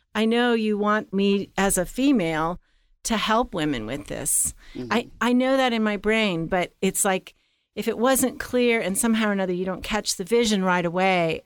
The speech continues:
Speaker 1: it's
Speaker 2: Right.
Speaker 1: all these weird things go on inside me.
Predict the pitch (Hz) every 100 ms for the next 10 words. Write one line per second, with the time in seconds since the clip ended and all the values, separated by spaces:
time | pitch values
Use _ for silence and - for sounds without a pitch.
0 | - 175 - 120 113 - _ _ - 233
1 | 262 226 202 190 202 220 226 214 220 214
2 | 196 185 175 175 170 160 151 165 170 160
3 | 143 -